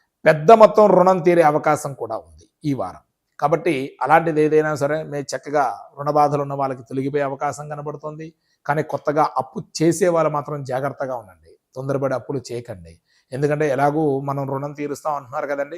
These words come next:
మేము అప్పు చేసేస్తాం అనకండి తొందరపడి, ఎందుకంటే ఇబ్బంది పడతారు అలాంటి విషయంలో మాత్రం. కాబట్టి పొదుపు మార్గాల్లో మాత్రం జాగ్రత్తగా పయనించండి. ఎందుకంటే ఏదైనా పొదుపు చూసుకోండి, అనవసరమైన ఖర్చులు పెట్టకండి. అవసరమైతేనే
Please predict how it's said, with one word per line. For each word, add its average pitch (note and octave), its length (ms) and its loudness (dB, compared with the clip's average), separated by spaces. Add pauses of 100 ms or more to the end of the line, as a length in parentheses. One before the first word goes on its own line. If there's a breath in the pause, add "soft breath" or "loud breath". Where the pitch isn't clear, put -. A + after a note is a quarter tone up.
మేము C#3 140 -10
అప్పు D#3 200 -16
చేసేస్తాం C#3+ 400 -8
అనకండి B2+ 380 -16
తొందరపడి, A#2+ 440 -14 (380)
ఎందుకంటే C#3 320 -6 (120)
ఇబ్బంది C3+ 380 -4
పడతారు G2 300 -16
అలాంటి F2 320 -20
విషయంలో F2+ 320 -20
మాత్రం. - 200 -20 (320)
కాబట్టి F3 300 4 (1500 soft breath)
పొదుపు F#3+ 340 8
మార్గాల్లో F3+ 400 6
మాత్రం D#3 340 0
జాగ్రత్తగా C#3+ 560 0
పయనించండి. A#2 600 -12 (360)
ఎందుకంటే D3+ 360 -2 (140)
ఏదైనా C#3+ 340 -4
పొదుపు C3+ 300 -4
చూసుకోండి, G#2 460 -16 (720)
అనవసరమైన D#3 680 2
ఖర్చులు C3+ 380 -8
పెట్టకండి. F2+ 480 -16 (400)
అవసరమైతేనే C#3 720 -2